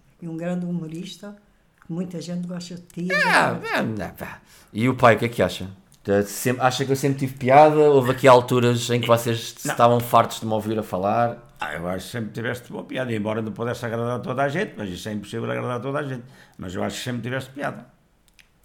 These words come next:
Speaker 2: Sempre?
Speaker 3: Sempre.
Speaker 1: Sempre.
Speaker 2: Próxima. Não, vamos, vamos aceitar essa resposta. Vamos bloquear a resposta. O vosso,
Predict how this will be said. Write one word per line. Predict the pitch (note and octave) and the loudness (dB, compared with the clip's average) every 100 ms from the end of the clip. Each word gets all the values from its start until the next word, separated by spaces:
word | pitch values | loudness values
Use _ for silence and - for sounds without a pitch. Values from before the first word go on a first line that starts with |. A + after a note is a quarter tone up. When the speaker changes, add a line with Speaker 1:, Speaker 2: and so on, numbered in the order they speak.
| _ _ _ _ _ _ _ _ _ _ _ | _ _ _ _ _ _ _ _ _ _ _
Speaker 2:
Sempre? | - F2 - - _ _ _ _ _ | -12 -12 -12 -20 _ _ _ _ _
Speaker 3:
Sempre. | - C#4 C#4 | -18 -16 -16
Speaker 1:
Sempre. | - - D#3 C#3 - - _ _ _ _ _ _ _ - _ _ _ | -18 -14 -12 -12 -16 -20 _ _ _ _ _ _ _ -20 _ _ _
Speaker 2:
Próxima. | - C3 C3+ - E2 - _ - | 2 2 2 -4 -6 -10 _ -10
Não, | A2 - - A2+ - | -10 -10 -12 -14 -10
vamos, | C3+ A#2 | -8 -2
vamos | B2+ | 0
aceitar | A2 G#2 G2+ F2+ | 0 0 0 0
essa | F2 F2 | 0 -4
resposta. | - E2+ | -8 -2
Vamos | A2 B2+ | 2 2
bloquear | G#2+ A#2+ A2 F#2+ | 2 0 2 2
a | |
resposta. | F2 - D#2 - - - - - - - | -2 -10 -14 -16 -20 -18 -16 -16 -18 -8
O | D#3+ | 0
vosso, | A2+ G#2 C#3+ E3 - | 0 6 8 8 6